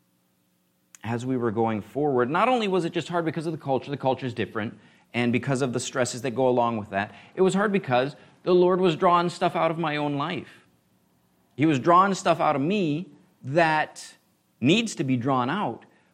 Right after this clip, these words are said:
but it hurt. And the way I would, I said it to Hannah, and I've described it since, is it's like, as we're doing this work, I feel like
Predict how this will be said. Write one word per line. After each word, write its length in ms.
but 100
it 80
hurt. 200
And 120
the 60
way 120
I 80
would, 240
I 200
said 200
it 120
to 80
Hannah, 300
and 120
I've 140
described 400
it 100
since, 220
is 120
it's 140
like, 140
as 160
we're 120
doing 300
this 140
work, 300
I 100
feel 220
like 260